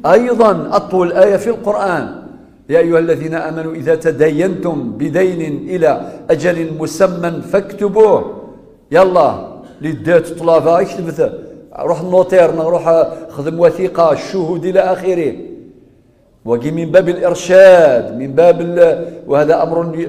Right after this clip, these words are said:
مندوب، ليس واجبا، ليس واجبا. خاطر ممكن تجار جالسين خدم دي زوبيراسيون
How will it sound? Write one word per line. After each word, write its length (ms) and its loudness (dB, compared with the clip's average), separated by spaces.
مندوب، 840 -2
ليس 300 0
واجبا، 920 4
ليس 200 -10
واجبا. 840 0
خاطر 280 -6
ممكن 640 -4
تجار 400 0
جالسين 580 0
خدم 320 -8
دي 200 -6
زوبيراسيون 800 2